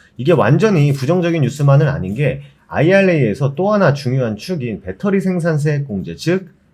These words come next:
에이엠피씨는 유지가 된다라는 점이 굉장히 큰 의미를 가지는데, 생산 보조금은 삼십이 년까지 그대로 적용이 되고, 문제시되었던 금지 외국 단체 조항도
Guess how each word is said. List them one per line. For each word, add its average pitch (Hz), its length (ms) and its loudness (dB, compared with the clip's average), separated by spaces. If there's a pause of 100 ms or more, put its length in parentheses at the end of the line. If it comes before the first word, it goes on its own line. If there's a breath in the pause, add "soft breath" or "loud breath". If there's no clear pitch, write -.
에이엠피씨는 143 1400 0 (200)
유지가 156 480 2
된다라는 123 640 0
점이 117 520 -6
굉장히 101 400 -6
큰 190 220 0
의미를 120 300 0
가지는데, 101 600 -6 (280 loud breath)
생산 214 420 0
보조금은 139 460 0
삼십이 165 400 0
년까지 139 380 -2
그대로 131 260 -4
적용이 113 380 -6
되고, 156 440 -4 (200 loud breath)
문제시되었던 147 1000 2
금지 135 520 -2
외국 117 280 -4
단체 104 380 -6
조항도 98 540 -6